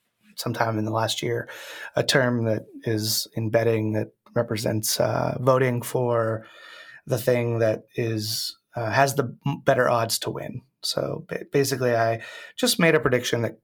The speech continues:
takes all the top seeds in every single matchup, um, and just to see how it does. I think if we had done this, I think we've done this before. Paul did it once or twice.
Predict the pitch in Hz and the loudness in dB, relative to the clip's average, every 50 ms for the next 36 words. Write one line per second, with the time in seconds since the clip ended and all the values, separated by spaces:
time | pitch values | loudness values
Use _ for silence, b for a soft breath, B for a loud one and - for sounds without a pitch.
0 | _ _ - - 135 123 - - - 120 117 113 113 - - 120 113 - - - | _ _ -4 -4 -4 -2 0 2 2 4 4 2 0 0 -2 -2 -2 0 -2 -2
1 | 127 123 127 131 - 117 113 110 107 120 113 - 120 110 107 107 110 113 113 - | -2 -2 -2 -2 -2 -2 -2 -2 -2 -2 -4 -4 -4 -2 -2 -2 -2 -2 -2 -2
2 | 90 90 - - _ _ _ _ _ _ _ - - - - 127 113 113 113 110 | -2 -4 -4 -10 _ _ _ _ _ _ _ -14 -12 -8 -6 -6 -4 -2 -2 -4
3 | 113 113 - 120 117 113 110 110 - 135 - - 143 - - 143 131 127 120 113 | -4 -4 -4 -4 -4 -2 -2 -2 -2 -2 -2 0 0 0 0 2 2 2 2 2
4 | 110 - 135 135 156 185 208 - - B B B B B B B - 127 - 185 | 2 4 4 4 4 4 0 -2 -8 B B B B B B B 2 4 4 4
5 | 170 180 - - - - 143 135 123 117 120 127 123 127 131 127 123 - - - | 2 2 -2 -2 0 2 2 2 2 4 4 2 4 4 2 0 0 0 0 -2
6 | - - - - 143 202 214 202 165 139 147 139 131 120 - 120 - - 123 123 | -2 -2 -2 0 2 2 2 2 2 4 2 2 2 0 -6 -8 -4 -2 0 2
7 | 127 127 127 - 127 117 117 120 120 123 120 120 - 123 120 123 123 - - - | 2 0 0 2 2 2 2 2 2 2 0 0 0 -2 -2 -4 -6 -8 -8 -8
8 | 120 117 - - 127 120 123 - - - - | -8 -6 -2 -2 -2 -2 -2 -6 -8 -10 -12